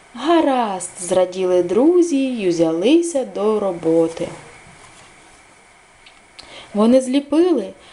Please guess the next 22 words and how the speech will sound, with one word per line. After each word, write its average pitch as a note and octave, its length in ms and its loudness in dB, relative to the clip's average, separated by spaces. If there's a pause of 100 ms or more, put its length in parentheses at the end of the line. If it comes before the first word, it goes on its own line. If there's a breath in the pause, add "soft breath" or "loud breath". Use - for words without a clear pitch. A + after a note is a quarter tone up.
(140 loud breath)
величезну C#4 760 2
грудку C#4+ 440 -2
снігу. G3+ 880 0 (960 loud breath)
На F#3+ 140 -2
неї G3 380 2
прилаштували G#3+ 800 0
трохи D4+ 360 -2
меншу A3+ 640 2
грудку, G#3+ 680 0 (420 loud breath)
сам F3+ 340 -2
раз C#4+ 300 0
під - 180 -8
капелюха. F3+ 840 -2 (800 loud breath)
І F#4+ 80 0
капелюх C4 720 0
був A#3+ 180 0
їй A3+ 220 -2
сам A3+ 300 0
раз. F#3+ 380 -4 (720 loud breath)
Зовсім E4 500 0
інша C#4 360 4
річ, A3+ 440 -6